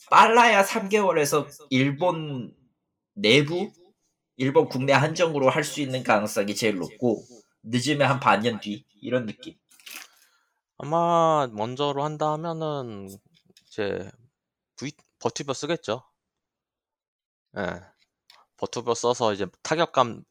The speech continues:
Speaker 2: 뒤지게 이제 변태대고를 맞는 거 보여주고 해서 사람들 흥미하고,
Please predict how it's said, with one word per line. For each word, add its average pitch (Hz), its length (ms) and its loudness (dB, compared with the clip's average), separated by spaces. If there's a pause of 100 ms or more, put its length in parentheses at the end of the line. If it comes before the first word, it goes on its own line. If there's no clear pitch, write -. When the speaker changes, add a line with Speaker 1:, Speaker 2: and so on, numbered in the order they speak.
(260)
Speaker 2:
뒤지게 110 520 -4
이제 92 260 -4 (320)
변태대고를 113 580 -2
맞는 92 280 -8
거 92 80 -6
보여주고 87 600 -8
해서 87 260 -10
사람들 107 380 -2
흥미하고, 117 1500 -8